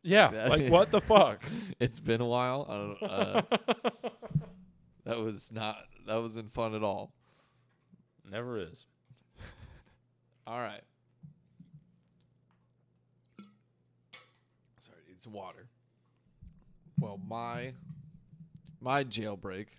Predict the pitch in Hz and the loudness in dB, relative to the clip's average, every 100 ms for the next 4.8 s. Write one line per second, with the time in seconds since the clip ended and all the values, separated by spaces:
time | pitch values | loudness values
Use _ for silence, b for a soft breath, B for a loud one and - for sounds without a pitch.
0 | _ _ 95 98 104 107 110 - 101 98 | _ _ -20 -16 -12 -10 -12 -12 -14 -14
1 | 95 104 101 98 92 98 95 92 104 98 | -16 -16 -14 -16 -18 -18 -18 -16 -16 -14
2 | 98 - 117 110 107 101 92 92 95 - | -14 -10 -8 -8 -10 -16 -14 -14 -14 -16
3 | - _ b b b b b b b b | -20 _ b b b b b b b b
4 | b - 107 101 101 98 92 82 | b -8 -8 -6 -8 -8 -12 -14